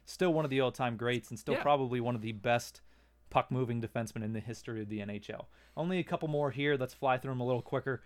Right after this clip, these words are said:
Speaker 2: Yeah.
Speaker 1: Mine slash hockey sense, I went with Lemieux.
Speaker 2: Hockey I Q, I put it, and I said Crosby because that's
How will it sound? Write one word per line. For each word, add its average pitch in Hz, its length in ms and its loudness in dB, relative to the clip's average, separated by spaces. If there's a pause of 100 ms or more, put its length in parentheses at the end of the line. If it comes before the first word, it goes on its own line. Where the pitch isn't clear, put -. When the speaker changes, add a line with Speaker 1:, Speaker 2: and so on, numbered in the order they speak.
Speaker 2:
Yeah. 156 220 -4
Speaker 1:
Mine 160 420 2
slash 151 320 2
hockey 147 300 4
sense, 170 320 0
I 117 80 4
went 120 200 -2
with 120 120 -8
Lemieux. 117 320 -2 (300)
Speaker 2:
Hockey 175 380 4
I 165 100 4
Q, 160 280 0
I 147 100 0
put 151 240 2
it, 147 60 6
and 143 100 -4
I 143 60 0
said 143 200 -2
Crosby 147 440 0
because 139 260 -6
that's 139 160 -8